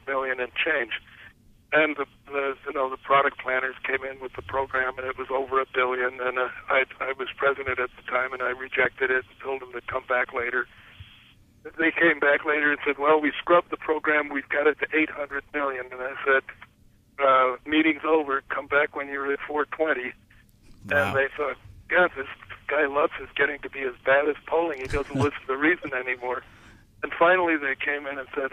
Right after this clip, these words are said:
Speaker 1: "Okay, we've got it. Uh, we're at four hundred and twenty. Uh, we had to give up some stuff, but nothing major. But we really need about another seventy million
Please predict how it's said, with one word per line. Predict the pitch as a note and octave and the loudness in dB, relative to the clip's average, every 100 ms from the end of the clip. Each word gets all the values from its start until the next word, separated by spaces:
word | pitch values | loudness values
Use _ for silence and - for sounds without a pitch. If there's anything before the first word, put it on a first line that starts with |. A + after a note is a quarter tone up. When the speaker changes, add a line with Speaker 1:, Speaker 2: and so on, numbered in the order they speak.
| - | 2
Speaker 1:
"Okay, | D#3+ - D3 | 2 4 -2
we've | C#3 C3+ - | -2 -6 0
got | D#3 D#3+ | 4 6
it. | D#3+ - - | 4 -2 -4
Uh, | C3+ C3 B2+ B2 - - - - - | 2 4 4 0 -8 -20 -20 -18 -4
we're | C#3 C3+ | -2 -2
at | - | -2
four | D#3+ D#3+ | 2 2
hundred | D3+ D#3 D3 | 2 -2 -6
and | C#3 - | -8 -14
twenty. | D3 C#3 C#3+ C#3 A#2+ - | -4 0 2 2 0 -10
Uh, | B2+ B2 B2+ - - | -6 -4 -4 -8 -2
we | C#3+ | 0
had | - | 0
to | C#3+ | 0
give | D#3+ D3+ | 0 4
up | D3 - C3+ | 2 2 -6
some | B2+ - | -6 0
stuff, | C3+ C3+ - | 2 2 -2
but | C3 | -2
nothing | D3+ D3 D3+ | 0 -2 -4
major. | C#3 C3 C3+ C#3 - - - - - - - | -4 -2 -2 -6 -8 -16 -20 -20 -20 -20 2
But | E3+ D#3+ C#3 - - | 6 8 6 2 -8
we | D3 C#3+ | -4 -4
really | C#3 D#3+ E3 E3+ E3 D3+ | 0 4 4 4 2 0
need | C#3+ C#3+ C#3+ C#3+ C#3+ - | -2 -4 -2 -2 -4 -8
about | C3 B2+ B2+ | -8 -4 -4
another | B2+ C3 C#3+ D3 C#3 - | -4 -2 -2 -2 -6 -2
seventy | C#3 C3+ C3+ C3+ C3 | -2 -2 -6 -8 -6
million | C3 C3+ | -4 -4